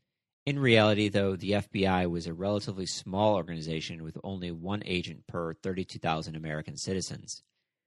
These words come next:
The K G B had one agent per every five thousand eight hundred and thirty people,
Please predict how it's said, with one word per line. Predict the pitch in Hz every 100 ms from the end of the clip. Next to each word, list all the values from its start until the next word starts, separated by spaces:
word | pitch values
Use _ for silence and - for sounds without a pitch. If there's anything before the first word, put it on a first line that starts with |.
| _ -
The | 98
K | 117 107
G | 92 92
B | 117 117 98
had | 87 95 85
one | 95 120
agent | 98 85 82 67
per | - 90
every | - 92 87 85
five | - 92 95
thousand | - 90 87 87 85 -
eight | 90
hundred | 92 85 52
and | -
thirty | 107 101 85
people, | - - -